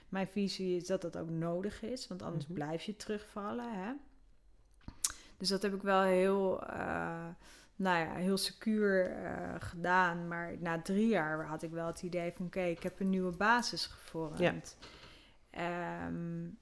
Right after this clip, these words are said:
Speaker 1: en, ehm, ja, ik, het is de beste beslissing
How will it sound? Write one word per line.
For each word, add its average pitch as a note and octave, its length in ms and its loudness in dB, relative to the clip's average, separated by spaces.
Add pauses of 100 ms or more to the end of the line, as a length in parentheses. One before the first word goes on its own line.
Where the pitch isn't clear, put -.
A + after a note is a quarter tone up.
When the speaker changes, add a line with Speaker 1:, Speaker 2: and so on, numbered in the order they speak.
(100)
Speaker 1:
en, F3+ 480 -2 (100)
ehm, E3+ 920 -8 (1300)
ja, F3+ 520 -2
ik, F#3 200 -8 (540)
het - 160 -8
is F3 100 -4
de - 80 -6
beste D#3+ 280 -2
beslissing G3+ 360 0